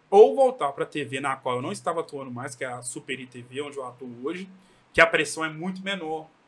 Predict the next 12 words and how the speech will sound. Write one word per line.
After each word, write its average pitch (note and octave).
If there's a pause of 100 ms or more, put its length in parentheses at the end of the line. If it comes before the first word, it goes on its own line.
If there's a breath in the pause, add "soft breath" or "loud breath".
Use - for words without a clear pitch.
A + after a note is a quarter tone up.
(220)
Lá D#3
eu F3
faço D3+
as D3
coisas D3
de -
acordo D3
com C#3+
aquilo F#3
que D#3
eu F3+
penso, E3